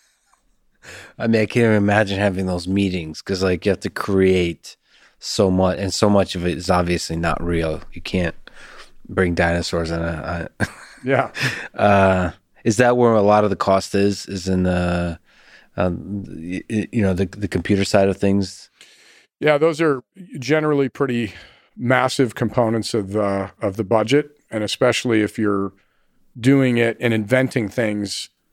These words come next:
Speaker 1: Yeah.
Speaker 2: as you go. I mean, Jim, Jim Cameron is one of those filmmakers who, you know, is, is designing the plane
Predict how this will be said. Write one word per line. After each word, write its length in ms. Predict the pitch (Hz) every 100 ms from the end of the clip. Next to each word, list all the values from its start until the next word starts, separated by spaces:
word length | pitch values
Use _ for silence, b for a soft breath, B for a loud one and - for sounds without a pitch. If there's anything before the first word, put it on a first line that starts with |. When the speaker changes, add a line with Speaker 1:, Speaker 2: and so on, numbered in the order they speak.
| -
Speaker 1:
Yeah. 280 | 87 - -
Speaker 2:
as 220 | 117 107
you 80 | 110
go. 340 | 107 123 85
I 80 | 92
mean, 220 | 107 107
Jim, 320 | 101 143 127
Jim 240 | 113 139 127
Cameron 560 | - 123 127 110 101
is 340 | 101 98 - - -
one 220 | 110 117
of 60 | 113
those 460 | 107 101 95 - _ _ _ _
filmmakers 840 | - 131 123 120 107 - 101 98 -
who, 420 | 110 104 98 - _ _ _ _ _ _ _ _ -
you 160 | 110
know, 220 | 110 104
is, 220 | 101 101 101
is 260 | 120 101
designing 640 | 107 107 123 120 120 110 107
the 80 |
plane 600 | 95 - 127 113 101 95